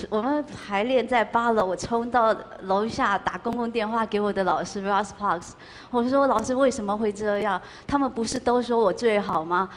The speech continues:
我不是里面最好的吗？而且你们都开玩笑说我是明星，为什么？如果我是最好，为什么不是上台最多的那个人？”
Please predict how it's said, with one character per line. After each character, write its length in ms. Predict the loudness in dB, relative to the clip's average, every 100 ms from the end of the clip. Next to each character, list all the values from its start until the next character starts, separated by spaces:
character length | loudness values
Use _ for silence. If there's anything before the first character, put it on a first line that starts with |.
| -8 -4
我 120 | -2
不 100 | 0
是 140 | -2
里 100 | -2
面 180 | -2 0
最 200 | 2 2
好 200 | 2 0
的 140 | 0
吗？ 160 | 0 0
而 120 | 2
且 160 | 2 -2
你 80 | -2
们 120 | -2
都 80 | -2
开 220 | 0 0
玩 180 | 0 2
笑 160 | 0
说 140 | 2 2
我 100 | 0
是 120 | -2
明 220 | -6 -8
星， 180 | -8 -10 -12 -12 2
为 160 | 2
什 180 | 4 0
么？ 240 | 0 -2 -2
如 120 | 0
果 100 | 2
我 80 | 0
是 140 | 0
最 180 | 0 2
好， 180 | 2 4
为 120 | 2
什 120 | 2
么 120 | -4
不 100 | -4
是 140 | -6 -2
上 180 | -2
台 160 | 0 -2
最 220 | -2 -4
多 160 | -2 -2
的 80 | -2
那 160 | -4
个 160 | -4 -8
人？” 240 | -8 -14